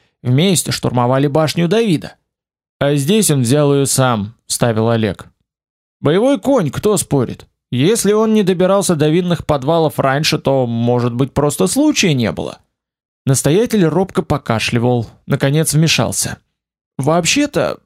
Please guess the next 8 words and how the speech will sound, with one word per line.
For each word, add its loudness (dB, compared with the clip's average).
ваш 0
жеребец, 2
сэр 0
Железный 2
Рыцарь, 0
начал 0
лакать -2
первым. 0